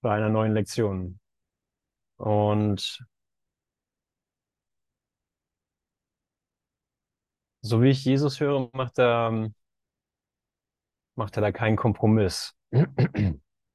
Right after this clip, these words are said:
Mm. Mm-mm.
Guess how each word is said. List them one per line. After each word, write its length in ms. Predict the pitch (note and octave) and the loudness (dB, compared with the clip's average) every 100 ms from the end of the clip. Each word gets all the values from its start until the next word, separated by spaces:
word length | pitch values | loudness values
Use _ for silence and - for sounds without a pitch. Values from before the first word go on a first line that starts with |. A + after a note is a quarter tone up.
| _ _ _ _ _ _ _ _ _ _ _ _ _ _ | _ _ _ _ _ _ _ _ _ _ _ _ _ _
Mm. 840 | A2+ G#2+ G#2 G#2 G2+ G2+ G2+ G#2 F#2+ _ _ _ _ _ _ _ _ _ _ _ _ _ _ _ - | 2 4 4 2 2 2 0 -2 -8 _ _ _ _ _ _ _ _ _ _ _ _ _ _ _ -6
Mm-mm. 360 | A2 G#2 F#2+ | -6 -4 -6